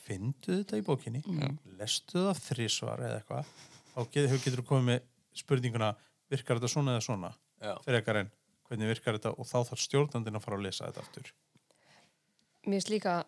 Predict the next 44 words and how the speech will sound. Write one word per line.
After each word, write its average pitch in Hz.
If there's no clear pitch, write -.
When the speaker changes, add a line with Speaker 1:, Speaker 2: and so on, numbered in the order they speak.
Speaker 2:
bókin 214
tekur 233
að 202
lítið 196
ónauðsyn 208
af 285
stjórnandanum 262
að -
þurfa 269
alltaf 247
að 233
vita 240
allt. -
Þú -
veist, -
hans 233
er 233
einhvern 240
veginn 214
meira 220
bara, 190
eins -
og 175
ég -
segi, 190
að -
vera 208
heimurinn. 233
Speaker 3:
Mm. 98
Speaker 2:
Um, 185
bókin 214
hvetur 285
þig -
til 262
þess 180
að 190
vera 220
í 226
kontakt 233
við 220
spilarana 190
á 180
fleiri 220
en -